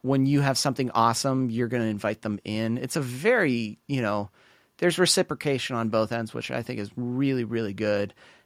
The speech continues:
And if you've had maybe one or two writes that didn't go well, think of, go back to some of the things that we listened on the prepping side, on the, the communication side, 'cause probably there you're gonna see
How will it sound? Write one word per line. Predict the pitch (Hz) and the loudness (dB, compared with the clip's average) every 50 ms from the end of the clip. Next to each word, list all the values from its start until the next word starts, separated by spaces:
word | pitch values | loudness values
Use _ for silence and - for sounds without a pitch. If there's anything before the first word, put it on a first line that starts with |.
| _ _ - | _ _ 0
And | 135 139 135 135 | 2 2 2 2
if | 123 - | 0 0
you've | 143 139 120 | -2 -2 -2
had | 139 - - 160 156 156 151 143 131 | -2 -2 2 4 4 4 4 2 0
maybe | 127 135 143 143 139 139 139 | 0 2 2 2 2 2 2
one | 123 135 131 | 2 2 0
or | 127 120 | 0 0
two | - - 131 | -2 -2 0
writes | 120 120 117 113 - | 0 0 0 0 -2
that | - 120 117 - | -4 -6 -4 -4
didn't | - 127 123 123 | -4 -2 -2 -2
go | 117 123 123 120 | -2 -2 -4 -2
well, | 120 120 117 113 113 113 117 117 - - _ _ _ _ _ _ _ _ _ _ _ _ _ - | 0 2 4 4 4 4 2 0 -6 -12 _ _ _ _ _ _ _ _ _ _ _ _ _ -16
think | - - - - - - 190 185 180 170 175 | -14 -12 -12 -10 -2 2 4 4 4 6 6
of, | 160 151 147 131 120 - - - 135 | 6 6 4 2 -2 -8 -10 -4 2
go | 131 147 147 | 4 4 6
back | 131 151 135 139 - | 6 6 4 4 2
to | - 135 | -2 -2
some | - - 143 139 | 0 2 0 0
of | 120 | 0
the | - | -2
things | - 143 139 131 117 | -2 -2 -2 0 -2
that | 127 | -2
we | - 135 | -2 0
listened | 127 127 127 113 - 127 120 - | 0 0 0 0 -2 -4 -4 -4
on | - 123 120 | -2 -2 -2
the | 113 | -4
prepping | - - - 123 113 - 123 120 117 110 | -4 -4 -4 -4 -2 -2 -4 -6 -6 -6
side, | - - - 107 104 95 - - | -6 -4 -2 -2 -2 -4 -6 -8
on | - 104 117 120 113 | -8 -6 -6 -4 -4
the, | 113 101 98 - - - - | -4 -4 -4 -6 -8 -10 -8
the | - 123 117 | -6 -6 -6
communication | - - 127 123 120 123 113 - - 107 107 110 - - 123 | -4 -4 -2 0 0 0 -2 -4 -4 -6 -4 -4 -4 -6 -6
side, | 120 - - 110 113 - | -6 -6 -6 -6 -4 -6
'cause | 131 113 | -8 -8
probably | - - - 139 139 139 139 143 139 120 | -8 0 4 6 6 8 6 6 4 2
there | 110 127 120 | 2 2 2
you're | 120 117 120 117 | 4 2 2 0
gonna | 131 123 113 | 0 0 0
see | - - - - 123 117 113 110 104 98 | 0 0 -2 0 0 0 2 0 0 -2